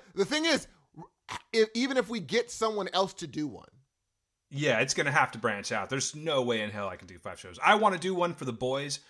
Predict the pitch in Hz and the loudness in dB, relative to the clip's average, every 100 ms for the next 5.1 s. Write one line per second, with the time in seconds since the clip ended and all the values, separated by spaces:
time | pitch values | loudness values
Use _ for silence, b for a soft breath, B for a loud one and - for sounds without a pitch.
0 | b - - - 131 143 139 143 147 151 | b -2 0 2 0 0 0 0 -2 -6
1 | _ 139 120 - - - 143 139 135 127 | _ -8 -4 0 2 2 0 0 -2 -4
2 | - 113 104 90 90 B - 220 220 262 | -6 -4 -4 -4 -12 B -4 0 4 4
3 | 214 208 - 170 123 170 139 127 139 165 | 4 2 2 -2 -2 -2 -2 -6 -6 -6
4 | 135 113 107 123 131 117 110 117 120 117 | -4 -4 0 0 0 -2 -4 -4 -4 -6
5 | 110 | -8